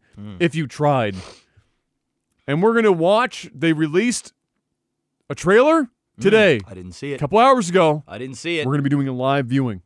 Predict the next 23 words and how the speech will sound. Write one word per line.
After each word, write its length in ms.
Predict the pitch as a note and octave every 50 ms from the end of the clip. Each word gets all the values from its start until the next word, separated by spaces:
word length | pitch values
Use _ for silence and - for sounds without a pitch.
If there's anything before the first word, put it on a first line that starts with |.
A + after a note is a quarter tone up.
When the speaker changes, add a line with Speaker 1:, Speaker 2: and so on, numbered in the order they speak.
| _
Speaker 1:
Oh 260 | - D#3 A3 B3+ C4+ B3+
my 240 | G#3 F3 D3+ C#3+
goodness, 460 | B2+ - G3 G#3+ A3 G#3 G#3+ F#3+ - -
a 100 | C#3 A#2
reaction. 680 | A2+ B2+ B2+ A#2+ B2 C3+ C#3+ C#3 - - B2+ G#2 F2 F2+
Speaker 2:
A 80 | A#2
reaction. 600 | A2+ B2+ C3+ C3+ C#3 C#3+ C#3+ - - A#2+ G2 - - _ _ _ E2+
Speaker 1:
All 60 | E2+ F#2
right. 220 | F#2 F2 D2+ - _ _ _ -
Speaker 2:
Um, 520 | A2 A2+ A2+ A2+ A2 A2 A2 G#2+ G#2+ G#2+
Speaker 1:
I 20 |
need 80 | G#2+ G#2+
my 100 | A2 G#2+
headphones, 580 | G2+ G2 F#2+ - - F#2 F2 F2 G#2+ _ _ _ _ _
which, 380 | - G#2 G2 - - - _ _ _ _ _ _ _ -
uh, 540 | F#2 G2 G2 F#2+ F#2+ F#2 F#2 F2+ F2+ F2+ - _ _
Speaker 2:
I 160 | - A#2+ B2+
have 300 | C3 C3 C3 A2+ G#2+ G#2+
the 100 | G#2+ B2+
one 280 | A#2 A2 B2 B2+ B2 B2
set 280 | A2+ - C3 A#2+ A2+ -
that's 200 | A2 G#2+ - -
here. 200 | G#2+ G2 F2